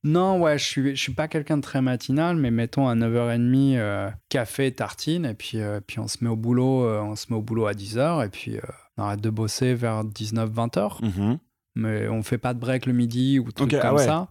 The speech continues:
Speaker 1: Et on fait à peu près ça tous les jours.
Speaker 2: D'accord.
Speaker 1: Week-end compris, et, euh,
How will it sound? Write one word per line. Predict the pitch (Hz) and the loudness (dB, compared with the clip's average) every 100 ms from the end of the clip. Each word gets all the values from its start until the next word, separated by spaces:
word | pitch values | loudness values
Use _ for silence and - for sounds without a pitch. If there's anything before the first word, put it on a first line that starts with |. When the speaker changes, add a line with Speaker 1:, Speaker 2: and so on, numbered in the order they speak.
| - | -2
Speaker 1:
Et | 104 | 0
on | 101 | 0
fait | - 131 | 0 2
à | 131 | 2
peu | 113 110 | 0 -6
près | 107 | -4
ça | 98 113 110 | -4 -2 -4
tous | 113 | -4
les | 107 | -2
jours. | 117 156 165 - - _ | 0 0 -2 -10 -20 _
Speaker 2:
D'accord. | 110 110 101 - | -4 -2 -2 0
Speaker 1:
Week-end | 120 110 113 | 0 0 -4
compris, | 110 113 104 143 151 160 | -2 -4 0 0 2 0
et, | - 113 107 | -4 -2 0
euh, | 101 101 101 101 | 0 0 -2 -2